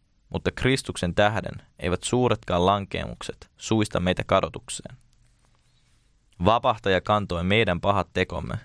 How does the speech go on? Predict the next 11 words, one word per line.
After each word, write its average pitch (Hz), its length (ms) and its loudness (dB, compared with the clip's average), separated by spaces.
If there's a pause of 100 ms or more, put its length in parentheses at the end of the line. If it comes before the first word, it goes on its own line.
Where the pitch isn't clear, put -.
(140)
sanamme 92 580 0 (200)
ja - 180 4
ajatuksemmekin 87 800 -2
ristille - 520 -4 (640)
ja - 80 -6
toi 90 200 4
kuolemallaan 87 680 2
meille 87 320 2
vapauden 85 460 2
niiden 87 280 0
rangaistuksesta. - 880 -4